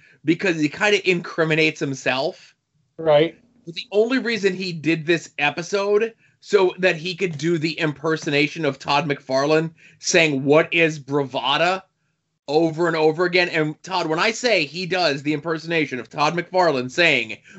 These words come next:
Speaker 1: "bravada" over and over again, he does it over and over and over and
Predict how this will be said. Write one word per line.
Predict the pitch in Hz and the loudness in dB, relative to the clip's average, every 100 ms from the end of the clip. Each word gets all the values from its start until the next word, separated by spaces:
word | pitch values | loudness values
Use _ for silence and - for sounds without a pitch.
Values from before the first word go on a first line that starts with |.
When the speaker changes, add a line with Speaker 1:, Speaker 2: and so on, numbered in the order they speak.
| - | -12
Speaker 1:
"bravada" | 135 175 151 170 160 127 - | 2 4 4 2 2 0 0
over | 147 160 160 | 0 0 0
and | 160 | 0
over | 175 180 | 0 0
again, | 180 190 175 | 0 -2 -2
he | 160 165 | -10 -10
does | 156 151 117 | -6 -6 -6
it | - - | -14 -10
over | 117 120 127 - | -8 -8 -10 -10
and | 120 - | -14 -12
over | 107 113 123 123 | -8 -8 -6 -8
and | 127 113 | -8 -10
over | 110 117 107 113 - | -4 -4 -4 -8 -8
and | 107 | -14